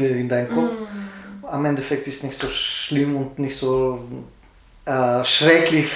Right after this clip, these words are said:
Speaker 2: Mhm.
Speaker 1: nach dieser Grenze eigentlich.
Speaker 2: Mhm.
Speaker 1: Diese Grenze überschrittest, so gewöhnst du dich und am Ende ist so eine Routine manchmal
Speaker 2: Ja.
Speaker 1: passiert. Und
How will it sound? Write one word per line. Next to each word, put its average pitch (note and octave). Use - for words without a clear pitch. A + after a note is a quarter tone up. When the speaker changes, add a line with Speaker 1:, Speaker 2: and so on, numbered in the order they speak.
Speaker 2:
Mhm. A#3+
Speaker 1:
nach C#3
dieser B2
Grenze A#2
eigentlich. A3
Speaker 2:
Mhm. -
Speaker 1:
Diese C3+
Grenze B2+
überschrittest, F#3
so D3+
gewöhnst D3
du D3
dich D#3
und E3
am E3
Ende E3+
ist -
so D#3
eine D3+
Routine D#3+
manchmal A#2
Speaker 2:
Ja. A3
Speaker 1:
passiert. A2+
Und B2